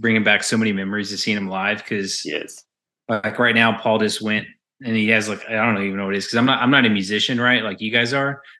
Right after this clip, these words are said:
Speaker 1: but I, like, see stuff and I appreciate it. So it's like right now there's, like, this soundboard that he's getting ready to play where he has, like, effects, you know, kinda looping through and he's playing with
Speaker 2: Oh,
Speaker 1: pedals
Speaker 2: yeah.
Speaker 1: to get the feedback from, like, you know, the instruments.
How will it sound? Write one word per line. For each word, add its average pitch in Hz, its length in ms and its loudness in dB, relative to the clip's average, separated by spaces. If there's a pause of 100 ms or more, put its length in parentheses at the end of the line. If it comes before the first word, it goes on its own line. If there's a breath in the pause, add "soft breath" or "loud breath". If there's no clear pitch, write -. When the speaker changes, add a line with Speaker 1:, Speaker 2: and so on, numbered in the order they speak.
(120)
Speaker 1:
but 113 140 4
I, 110 100 6
like, 107 300 4
see 113 240 0
stuff 117 260 0
and 110 80 0
I 104 60 2
appreciate 113 480 -2
it. 131 140 -2
So 107 280 0
it's - 320 -8 (460 soft breath)
like 110 120 -2
right 120 180 4
now 113 260 6
there's, 104 180 2
like, 104 140 -2
this 104 200 -4
soundboard 107 440 2
that 101 80 2
he's 98 160 -4
getting 107 180 -2
ready 104 200 2
to 101 60 0
play 107 400 2
where 104 140 -2
he 101 200 -4
has, 101 260 -2
like, 101 160 -4
effects, - 800 0 (640)
you 110 140 2
know, 104 100 2
kinda 107 220 0
looping 107 340 0
through 110 280 2
and 107 80 0
he's 98 120 -4
playing 110 220 0
with 170 80 2
Speaker 2:
Oh, 170 140 -2
Speaker 1:
pedals 110 540 2
Speaker 2:
yeah. 113 260 -2 (120)
Speaker 1:
to 120 60 -4
get 120 160 -2
the 117 100 0
feedback 120 680 4
from, 113 360 2
like, 107 320 0 (140)
you 123 160 0
know, 104 500 -4
the 113 100 0
instruments. 127 800 2